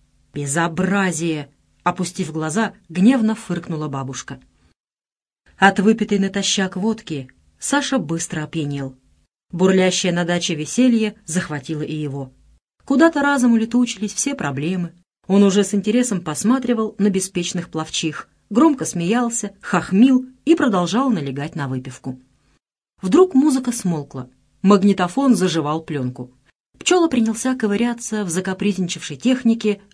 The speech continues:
а Космос схватил гитару и протянул её Саше. «Сань, а давай какую-нибудь нашу, а? Вот эту. Голуби летят над нашей. Щас всё будет, девчонки. Танцульки, фигульки и все дела».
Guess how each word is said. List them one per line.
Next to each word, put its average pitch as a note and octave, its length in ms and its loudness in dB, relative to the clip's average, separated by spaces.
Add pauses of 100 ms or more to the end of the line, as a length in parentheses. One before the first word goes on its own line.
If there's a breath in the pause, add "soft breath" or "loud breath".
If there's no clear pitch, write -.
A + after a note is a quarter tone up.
а D#3+ 100 -4
Космос B3+ 460 -4
схватил D#3+ 420 -6
гитару D3 500 -2 (160)
и B3 100 4
протянул F3 460 -2
её D3 160 -4
Саше. B2+ 460 -8 (640)
«Сань, G#3 420 0 (500)
а A#3+ 120 4
давай F4+ 260 4
какую-нибудь F#3 580 0
нашу, E3 520 -4
а? C#4 180 4 (440)
Вот D#4 160 4
эту. D3+ 320 -2 (560)
Голуби D4 600 6
летят G#3+ 540 -2
над E3 260 -4
нашей. E3 760 -4 (800 soft breath)
Щас C#4+ 320 4
всё C#4+ 200 0
будет, G#3+ 240 4
девчонки. F3 520 -4 (220)
Танцульки, C#4+ 800 4
фигульки B3+ 600 2
и G#3+ 60 0
все B3 180 0
дела». E3+ 340 0